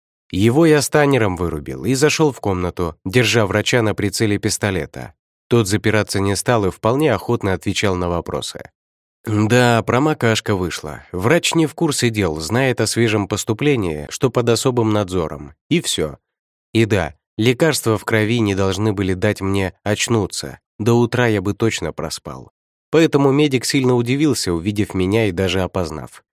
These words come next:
Зато удалось выяснить, где я и какой сегодня день. А сегодня уже девятое августа.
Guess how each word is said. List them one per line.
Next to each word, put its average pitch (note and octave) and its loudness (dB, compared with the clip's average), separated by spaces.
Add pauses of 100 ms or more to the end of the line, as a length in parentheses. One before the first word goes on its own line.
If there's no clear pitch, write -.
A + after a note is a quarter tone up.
(400)
Зато A#2+ 4
удалось A#2 2
выяснить, A#2+ 0
где A#2 2
я E2+ 0 (140)
и A#2 -2
какой A#2+ 2
сегодня F2 -4
день. C#2+ -12 (400)
А A#2+ 2
сегодня D3 2
уже A#2+ 2
девятое G2 -2
августа. - -12